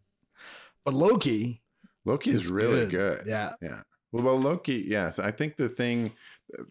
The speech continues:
Speaker 2: what I understand with Marvel is the T V shows were kind of intended to come out in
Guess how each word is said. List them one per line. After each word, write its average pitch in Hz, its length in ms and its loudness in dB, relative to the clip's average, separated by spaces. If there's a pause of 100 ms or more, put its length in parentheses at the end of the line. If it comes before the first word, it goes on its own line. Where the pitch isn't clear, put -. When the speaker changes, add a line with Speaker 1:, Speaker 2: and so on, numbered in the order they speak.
(140)
Speaker 2:
what 104 280 0
I 117 140 2
understand 113 460 0
with 95 260 0
Marvel 92 560 0
is 85 240 -2
the 90 120 -2
T 123 240 -4
V 117 160 -2
shows 101 400 0
were 92 200 -2
kind 101 180 0
of 87 180 -2
intended 104 640 -4
to - 80 -18 (140)
come 104 180 -2
out 95 300 -2
in 92 300 -2